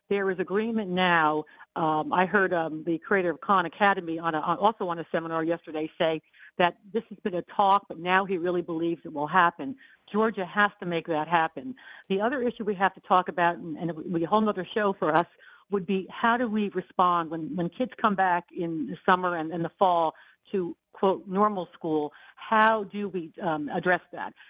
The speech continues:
And the theme right now is don't talk about remediation, talk about acceleration. Put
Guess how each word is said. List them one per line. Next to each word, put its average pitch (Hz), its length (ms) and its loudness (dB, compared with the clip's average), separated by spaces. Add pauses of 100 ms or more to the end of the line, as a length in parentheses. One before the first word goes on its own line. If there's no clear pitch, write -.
(120)
And 165 460 0
the 180 280 0
theme 233 200 0
right 196 160 0 (140)
now 180 140 2
is 175 100 -2 (260)
don't 220 200 0
talk 214 240 2
about 180 240 -2
remediation, 170 720 -2
talk 190 200 4
about 170 180 -2
acceleration. 156 800 -2 (260)
Put 233 140 2